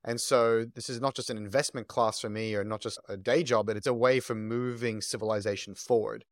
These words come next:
with investors breaking the dreams of founders and founder dreams breaking the ability to deploy, and founders failing to manifest their dreams, breaking innovation for society is this, like, really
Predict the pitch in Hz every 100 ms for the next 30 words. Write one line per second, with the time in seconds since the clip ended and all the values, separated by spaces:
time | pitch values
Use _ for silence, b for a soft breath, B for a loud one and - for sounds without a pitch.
0 | _ 127 120 - - 131 120 156 180 -
1 | 139 123 - 113 107 127 165 170 160 143
2 | 127 117 131 135 113 107 - 139 143 117
3 | 104 113 - - 117 113 - 147 151 127
4 | 117 110 131 139 123 117 101 101 113 135
5 | 147 139 127 117 _ 123 117 123 120 123
6 | 113 127 110 - - 127 127 120 131 139
7 | 120 180 185 180 - 147 143 131 - 120
8 | 110 131 139 147 - 131 127 117 117 143
9 | 127 107 101 101 113 131 143 - 120 113
10 | 110 - 127 120 107 120 - 110 - 107
11 | 107 - 120 120 107 98 92 _ 113 113
12 | 107 113 113 123 117 101